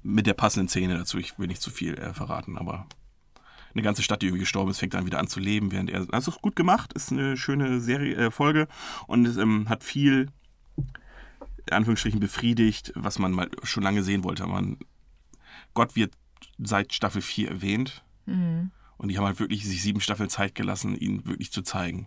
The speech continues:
Speaker 2: Mhm.
Speaker 1: Also man muss dazu sagen, die Engel und die, die Hölle gibt's immer noch, also Himmel und Hölle, aber Gott ist halt verschwunden oder hat sich zurückgezogen und ka-, ähm, die Engel regieren quasi von sich alleine aus.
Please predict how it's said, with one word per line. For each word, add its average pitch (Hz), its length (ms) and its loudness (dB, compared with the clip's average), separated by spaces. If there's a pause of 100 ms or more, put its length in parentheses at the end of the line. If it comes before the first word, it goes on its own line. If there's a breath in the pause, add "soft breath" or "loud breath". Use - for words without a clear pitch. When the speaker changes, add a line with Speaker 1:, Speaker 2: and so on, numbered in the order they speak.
Speaker 2:
Mhm. 160 380 -2 (420)
Speaker 1:
Also 95 300 -2
man 104 140 2
muss 113 100 0
dazu 123 200 2
sagen, 107 380 4 (400 loud breath)
die 110 280 0
Engel 156 280 4
und 110 260 2
die, - 60 -4 (200)
die 107 140 0
Hölle 127 220 4
gibt's 113 180 -4
immer 139 220 2
noch, 160 320 -2 (240)
also 98 180 -6
Himmel 110 220 4
und 104 100 0
Hölle, 127 280 2 (580 loud breath)
aber 98 260 2
Gott 104 220 0
ist - 140 -4
halt 92 120 0
verschwunden 95 460 -2
oder 95 180 -4
hat 87 140 -4
sich - 180 -6
zurückgezogen 98 800 -2
und - 180 -8
ka-, - 240 -8
ähm, 90 240 -2 (140)
die - 80 -2
Engel 104 220 4
regieren 95 360 -2
quasi 95 260 -4
von 95 160 -2
sich 92 160 -4
alleine 104 340 2
aus. 113 360 0